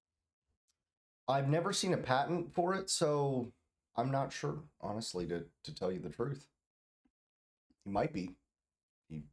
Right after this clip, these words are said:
he very well could be. Okay. Uh, last one, and then I was gonna try and <clears throat> collect, I, I have a couple of topics that we're just kind of waiting for an episode where,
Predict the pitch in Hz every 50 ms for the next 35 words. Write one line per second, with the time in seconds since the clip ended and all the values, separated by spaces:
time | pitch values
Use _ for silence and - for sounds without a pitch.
0 | _ _ - - - 87 90 - - _ _ _ - - - 104 98 101 107 -
1 | - 127 - - - - - - _ _ - - - _ _ _ _ _ - 117
2 | - 113 110 113 113 110 - _ _ _ _ _ _ - - 123 117 113 113 113
3 | 98 - - - 120 131 147 156 151 - 131 131 139 143 147 139 131 127 123 120
4 | 120 117 113 135 131 123 127 143 139 131 127 123 113 104 107 - - 151 151 165
5 | 170 147 - 71 - - - - 110 117 120 117 - - - 110 120 120 113 -
6 | 95 110 110 117 120 117 117 - 123 - 101 98 - - - 98 95 101 - 120
7 | 113 113 - - - - 95 92 92 90 - _ _ _ _ - _ _ _ _
8 | _ - 104 110 104 95 107 - - - 113 104 101 92 95 101 101 104 101 104
9 | - - 110 107 104 101 98 - 107 - - 104 104 98 92 95 98 95 95 95
10 | 92